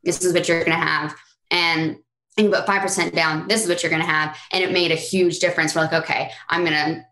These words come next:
go ahead and do the five percent." So my, my, my plan changed throughout the, the course of everything, the way everything went down. I ended up getting this place a lot cheaper than I anticipated spending. I anticipated a five hundred thousand dollar place. I got this place for four seventy-five.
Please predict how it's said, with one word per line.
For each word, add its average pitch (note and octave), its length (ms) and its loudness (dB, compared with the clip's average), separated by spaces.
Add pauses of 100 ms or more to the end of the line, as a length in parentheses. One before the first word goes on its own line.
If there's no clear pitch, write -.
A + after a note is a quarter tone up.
(140)
go D#3+ 100 4
ahead D#3+ 200 0
and D#3 100 0
do D#3 80 -6
the D#3 100 -2
five D#3 280 -2
percent." D#3 420 -2
So - 100 -4
my, E3 240 0
my, E3+ 480 0
my E3+ 180 0
plan F#3 360 2
changed F3 400 0
throughout E3 240 0
the, E3 320 0
the E3 140 2
course E3 480 0
of E3+ 180 0
everything, F3+ 420 2
the E3+ 80 -2
way E3 140 0
everything D#3+ 320 0
went D#3 180 0
down. G3 460 0
I F3+ 80 0
ended F3 160 0
up - 120 -6
getting D#3+ 200 0
this D#3+ 160 -4
place E3 200 -2
a D#3+ 40 -4
lot D#3+ 200 -2
cheaper F#3 380 0
than D#3+ 140 2
I D#3 340 0 (400)
anticipated F3 640 0
spending. D#3+ 600 0 (220)
I F#3+ 60 2
anticipated F#3 800 2
a G3+ 40 -14
five G#3 260 0
hundred F3 260 0
thousand E3 300 -2
dollar D#3+ 240 0
place. E3 360 0
I E3+ 60 0
got E3+ 220 0
this E3+ 160 -4
place F3+ 220 -2
for E3 160 -4
four E3+ 200 2
seventy-five. F#3 920 0